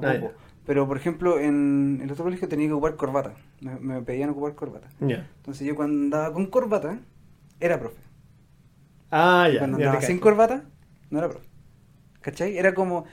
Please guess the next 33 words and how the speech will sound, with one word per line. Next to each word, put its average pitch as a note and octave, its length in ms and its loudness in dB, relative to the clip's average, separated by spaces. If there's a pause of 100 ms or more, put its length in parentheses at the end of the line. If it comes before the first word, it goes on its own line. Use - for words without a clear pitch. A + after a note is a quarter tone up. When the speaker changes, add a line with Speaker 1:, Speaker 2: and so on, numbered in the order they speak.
(260)
Speaker 1:
es D#3+ 120 0
un F3+ 120 0
mecanismo F#3 500 2
igual F#3 320 6
bien, G#3+ 760 2
bien G3+ 220 2
físico G#3 640 0
de F#3+ 80 -4
una G3 180 0
wea G3 200 2
mental. G3 300 2
Speaker 2:
Sí, A3+ 100 10
pues, E3+ 140 4
bueno. A#2 200 -4 (160)
Sí, E3+ 120 0
sí, D#3+ 100 2
es D3 40 2
verdad. C#3+ 320 0 (540)
Speaker 1:
¿Cachai? D#3 160 -2
Es D#3 60 -2
como E3 160 4
un D#3+ 100 2
switch, D#3 280 -2
es D3 100 -6
como D3 600 4 (280)
un C#3+ 520 2
interruptor. C#3+ 540 0 (560)
Ahora D#3 220 4
sí, A#3+ 240 0 (100)
ahora C#3 160 -2
no. G#2 140 -12 (580)
¿Cachai? G3+ 300 -6 (600)
Igual G#3+ 360 4